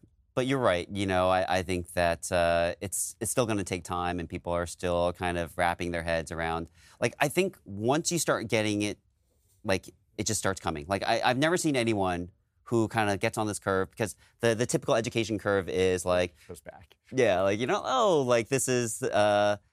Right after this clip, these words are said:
Speaker 1: this is interesting, but I'm still pretty skeptical of it. Oh, I like blockchain technology." And then it quickly migrates to, "Oh, I, I kinda get it, and blockchain technology needs to be kind of embedded in,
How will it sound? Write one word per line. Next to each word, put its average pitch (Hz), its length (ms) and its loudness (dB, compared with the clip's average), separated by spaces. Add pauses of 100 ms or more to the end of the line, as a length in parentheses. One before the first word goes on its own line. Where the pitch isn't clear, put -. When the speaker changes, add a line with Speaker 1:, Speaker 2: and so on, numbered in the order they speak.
(220)
Speaker 1:
this 127 180 0
is 120 120 -2
interesting, 139 520 2
but 113 60 2
I'm 101 100 0
still 117 200 0
pretty 107 180 0
skeptical 131 440 0
of 123 120 0
it. 123 160 2
Oh, 131 100 2
I 117 80 6
like 107 240 0
blockchain 117 440 -2
technology." 113 640 -2 (280)
And 127 120 4
then 147 100 4
it 143 240 -2
quickly 170 300 2
migrates 117 540 2
to, 101 280 -2 (160)
"Oh, 143 160 -6
I, 87 140 -8
I - 80 -6
kinda 110 220 -6
get 120 200 2
it, 104 80 2
and 92 100 -4
blockchain 104 300 -2
technology 98 600 -2
needs 107 260 -2
to 104 80 -6
be 101 320 0
kind 98 220 -2
of 101 60 -4
embedded 101 460 0
in, 95 220 -2